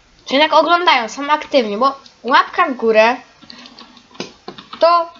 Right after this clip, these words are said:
fajnie, ktoś lubi mój film. A komentarz to jest coś więcej, bo na komentarz trzeba poświęcić, to nie wiem, troszkę czasu,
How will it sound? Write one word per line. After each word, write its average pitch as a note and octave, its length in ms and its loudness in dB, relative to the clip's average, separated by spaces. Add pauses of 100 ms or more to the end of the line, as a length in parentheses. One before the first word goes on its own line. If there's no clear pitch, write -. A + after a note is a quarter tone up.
(200)
fajnie, D#4+ 960 0
ktoś C#4 220 0
lubi D4+ 200 -6
mój D#4+ 220 -8
film. F#3+ 400 -4 (1000)
A A3 300 4
komentarz G#3+ 800 -2 (220)
to - 280 -20
jest - 160 -8
coś A#3 180 -2
więcej, F3+ 420 -2
bo G3+ 180 -2
na B3+ 140 -4
komentarz D4 400 -2
trzeba D4 180 0
poświęcić, C#4+ 360 -6 (200)
to C4+ 280 -2
nie B3 320 -2
wiem, F#3 80 -14 (480)
troszkę D4+ 300 -2
czasu, C4+ 460 -2